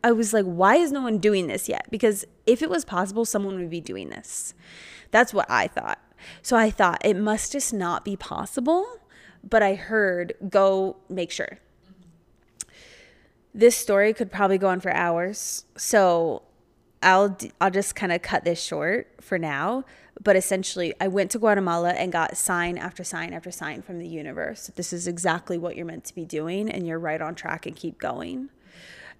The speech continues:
And within six months of that,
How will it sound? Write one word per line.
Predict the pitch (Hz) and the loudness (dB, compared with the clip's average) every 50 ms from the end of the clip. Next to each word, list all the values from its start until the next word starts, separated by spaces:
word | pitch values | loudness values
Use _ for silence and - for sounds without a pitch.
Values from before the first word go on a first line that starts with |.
| _ _ - | _ _ -4
And | 208 196 190 185 180 180 180 180 180 180 180 170 - - _ _ _ _ _ _ _ _ _ _ _ _ _ _ _ _ _ _ _ _ _ _ _ _ _ _ _ _ _ _ _ - _ _ - | -2 0 0 0 0 0 0 -2 -2 -4 -6 -6 -8 -10 _ _ _ _ _ _ _ _ _ _ _ _ _ _ _ _ _ _ _ _ _ _ _ _ _ _ _ _ _ _ _ -20 _ _ 0
within | 208 214 208 - - 196 190 196 | 0 0 0 2 0 0 0 0
six | 190 - - 208 190 - - - | -2 -2 -2 -2 -2 -4 -4 -4
months | 214 196 202 - - | -4 -4 -4 -2 -4
of | 185 175 170 - | -6 -6 -6 -4
that, | 165 160 156 165 185 226 - - - - - - | -2 0 0 0 0 -2 -4 -6 -8 -8 -8 -8